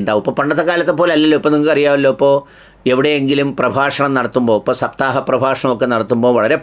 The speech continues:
പച്ചയ്ക്ക് ഈ പറയുന്ന മതവിദ്വേഷം പടർത്തുന്ന രീതിയിൽ സംസാരിക്കുന്ന എത്രയോ പേരുണ്ട്. പണ്ടൊന്നും അങ്ങനെ ഉണ്ടാവില്ലായിരുന്നു. എന്ന് മാത്രമല്ല, പണ്ടൊക്കെ ക്ഷേത്രത്തിൻ്റെ മൈതാനങ്ങളിലൊക്കെ ഇടവ ബഷീറിൻ്റെ ഗാനമേള അല്ലെങ്കിൽ അങ്ങനെയുള്ള സംഗതികൾ, ഇപ്പോൾ അത് ചിന്തിക്കാൻ പോലും പറ്റുമോ?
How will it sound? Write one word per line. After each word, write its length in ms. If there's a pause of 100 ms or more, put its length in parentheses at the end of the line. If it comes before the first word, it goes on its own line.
പച്ചയ്ക്ക് 540 (380)
ഈ 120 (220)
പറയുന്ന 400
മതവിദ്വേഷം 800
പടർത്തുന്ന 460
രീതിയിൽ 500 (560)
സംസാരിക്കുന്ന 720
എത്രയോ 360
പേരുണ്ട്. 400 (420)
പണ്ടൊന്നും 320
അങ്ങനെ 220
ഉണ്ടാവില്ലായിരുന്നു. 680 (540)
എന്ന് 180
മാത്രമല്ല, 560
പണ്ടൊക്കെ 440 (380)
ക്ഷേത്രത്തിൻ്റെ 540
മൈതാനങ്ങളിലൊക്കെ 840 (100)
ഇടവ 300
ബഷീറിൻ്റെ 480
ഗാനമേള 520 (600)
അല്ലെങ്കിൽ 260
അങ്ങനെയുള്ള 420
സംഗതികൾ, 340
ഇപ്പോൾ 220
അത് 100
ചിന്തിക്കാൻ 420
പോലും 220
പറ്റുമോ? 280